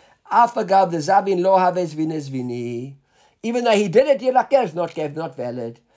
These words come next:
The Tanya, "Mi shemet v'niach shomet yabam," a person dies, he leaves the shomet yabam, a, a girl to be looked after. "V'niach nechasi b'mea mani," he leaves the hundred money of nechasi, af pi sheketubata ena ele mani. Even though the ketubah is only a money, and he left a hundred money,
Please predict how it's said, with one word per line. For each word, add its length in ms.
The 120
Tanya, 340
"Mi 140
shemet 300
v'niach 320
shomet 360
yabam," 680
a 40
person 300
dies, 340
he 80
leaves 200
the 60
shomet 280
yabam, 280
a, 300
a 40
girl 340
to 380
be 140
looked 200
after. 440
"V'niach 420
nechasi 400
b'mea 240
mani," 300
he 40
leaves 220
the 100
hundred 300
money 220
of 80
nechasi, 340
af 220
pi 60
sheketubata 840
ena 140
ele 180
mani. 280
Even 100
though 100
the 100
ketubah 180
is 60
only 200
a 80
money, 540
and 160
he 80
left 260
a 60
hundred 420
money, 400